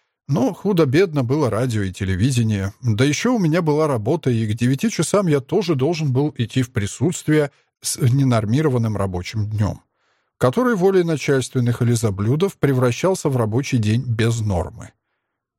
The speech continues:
А тут еще перед моим исчезновением Центральный комитет Коммунистической партии принял постановление о борьбе с пьянством и алкоголизмом. Представляю, во что выльется эта борьба.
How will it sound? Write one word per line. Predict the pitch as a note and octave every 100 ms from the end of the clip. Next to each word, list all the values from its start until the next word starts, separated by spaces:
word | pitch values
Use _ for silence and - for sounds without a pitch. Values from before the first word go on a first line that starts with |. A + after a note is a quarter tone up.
| _ -
А | G#2
тут | F#3 G3
еще | G#3 - F3+
перед | D#3+ D#3+
моим | D3 D3 C3
исчезновением | A#2 C3+ B2+ C3+ G#3 C#3 F2+ -
Центральный | - C#3+ D3+ B2 G#2+
комитет | - A#2 C3 A#3
Коммунистической | - B2 B2+ C3 - G#2 - - G2
партии | F#3 F3+ - F3 D#3+ - _ -
принял | A#2 A3 A#3
постановление | G3+ F3+ - D#3 C#3+ B2+ E3 E3 D#3+
о | - C3
борьбе | C3 A#2 G#2
с | A#2+
пьянством | - F#2 G2+ C#3 - C3+ B2+
и | -
алкоголизмом. | A#2+ B2+ B2 A#2+ C3 G#2+ F#2+ - G2 - _ _ _ _ _ _
Представляю, | - A#2+ - D3 C#3 C3 F#2+
во | G#2+
что | - F3
выльется | C3 C3+ A#2+ G#2+ -
эта | G2 G2
борьба. | F#2+ G2+ G#2 F#2+ -